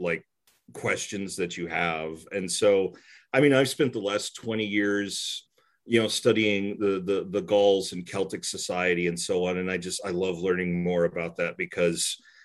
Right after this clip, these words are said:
it's so diverse and so different, and so many questions are there all the time, uh, because it's sort of this lack of written sources, and there's so many different ways of making sense of what's there.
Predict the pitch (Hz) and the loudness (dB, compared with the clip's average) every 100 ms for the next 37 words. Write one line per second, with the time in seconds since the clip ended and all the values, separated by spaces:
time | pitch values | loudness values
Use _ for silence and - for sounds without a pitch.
0 | _ 123 117 - - 131 123 123 120 110 | _ -2 0 -2 0 2 6 4 2 0
1 | 104 98 101 - 104 95 - 107 95 104 | 0 0 -4 -4 -10 -8 0 2 2 0
2 | 98 98 95 90 101 95 - - 110 113 | 0 -4 -8 -6 -6 -4 -6 -4 2 4
3 | 113 101 85 92 85 - 87 85 85 82 | 2 -2 -4 -8 -8 -10 -10 -8 -6 -4
4 | 82 82 92 104 117 110 - 82 80 78 | -4 -4 0 2 4 2 -2 -10 -8 -8
5 | 78 _ - _ - 110 107 104 90 101 | -10 _ -20 _ -2 2 2 2 2 0
6 | 127 107 110 95 113 98 98 - 95 95 | 0 -2 -2 -4 -2 -2 -2 -2 -2 -2
7 | - 87 95 90 85 92 87 - 87 90 | -6 -6 -6 -6 -8 -4 -4 -4 -8 -6
8 | 92 87 - 110 101 90 82 104 98 98 | -6 -4 -2 0 0 -4 -4 -2 -2 -4
9 | 85 87 90 87 85 - - - _ - | -4 0 2 2 -4 -8 -14 -20 _ -2
10 | 104 98 95 90 92 87 95 87 98 87 | -2 2 0 0 -6 -6 -8 -6 -6 -2
11 | 90 85 - 85 82 78 | -2 -2 -2 0 0 -4